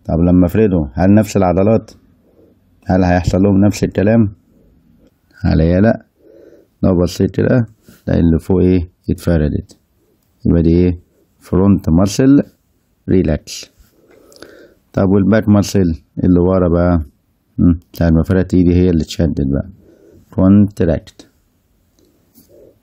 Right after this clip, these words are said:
يا حرقة دي، دي أول واحدة كده إيه؟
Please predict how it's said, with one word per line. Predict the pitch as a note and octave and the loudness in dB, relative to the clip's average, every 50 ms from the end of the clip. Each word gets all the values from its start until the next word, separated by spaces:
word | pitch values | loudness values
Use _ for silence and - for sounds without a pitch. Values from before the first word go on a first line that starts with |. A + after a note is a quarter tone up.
| _ _ - | _ _ -6
يا | - F2+ | -2 0
حرقة | G2+ G2+ - - G#2 | 0 0 2 2 2
دي، | A#2 C3 A#2+ G#2 - _ _ _ _ _ _ - - _ | 2 2 2 -2 -6 _ _ _ _ _ _ -20 -16 _
دي | - F#2+ F2+ E2+ F2+ F2+ F2 | -2 0 2 2 2 2 2
أول | F2 E2+ - - G2+ G2+ F#2+ F#2 F#2+ | 0 0 0 0 0 0 2 2 0
واحدة | G#2 G2 G2+ F#2+ G#2 | 0 0 0 -2 -2
كده | G#2 G2+ G2+ G#2+ G#2+ | -2 0 0 0 2
إيه؟ | G#2 G#2 G#2+ A2+ A2+ A2 | 2 2 2 0 0 -4